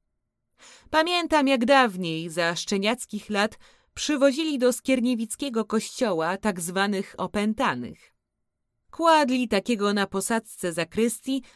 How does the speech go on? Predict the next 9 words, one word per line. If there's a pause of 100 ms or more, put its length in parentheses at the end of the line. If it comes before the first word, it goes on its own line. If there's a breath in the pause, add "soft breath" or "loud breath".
(100)
a
ksiądz
odmawiał
egzorcyzmy
i
kropił
nieszczęsnego
wodą
święconą.